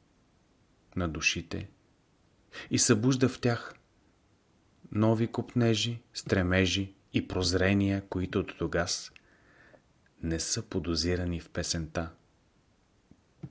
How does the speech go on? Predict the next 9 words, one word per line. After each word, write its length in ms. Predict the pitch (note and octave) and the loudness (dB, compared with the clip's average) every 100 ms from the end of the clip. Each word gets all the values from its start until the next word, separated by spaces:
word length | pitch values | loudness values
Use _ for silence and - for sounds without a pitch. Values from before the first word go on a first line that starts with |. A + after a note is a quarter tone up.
| _ _ _ _ _ _ - - _ _ _ _ _ _ _ _ - - _ _ _ _ _ _ _ _ _ _ _ - - - - | _ _ _ _ _ _ -20 -20 _ _ _ _ _ _ _ _ -20 -20 _ _ _ _ _ _ _ _ _ _ _ -20 -20 -20 -2
По 120 | G#2 | 6
естествен 560 | G2 - C#3 C3 C#3+ A#2+ | 6 6 4 4 4 6
начин 460 | G#2 G#2 - G#2 - | 6 4 2 -2 2
почва 360 | G#2+ - G#2 | 0 2 2
разговор 440 | F#2 F#2+ F#2 F#2 F#2 | 4 4 2 0 2
за 160 | F2+ | 2
музиката. 640 | G2 B2+ G#2 F2 F#2 - D2+ - - - - - _ _ | 4 6 4 0 -4 -6 -10 -12 -20 -18 -20 -20 _ _
Учителя 500 | G2 F#2+ A#2+ - F#2 | -6 0 0 0 -2
казва: 540 | F#2 - G2+ F2+ D#2+ | -2 2 2 2 -2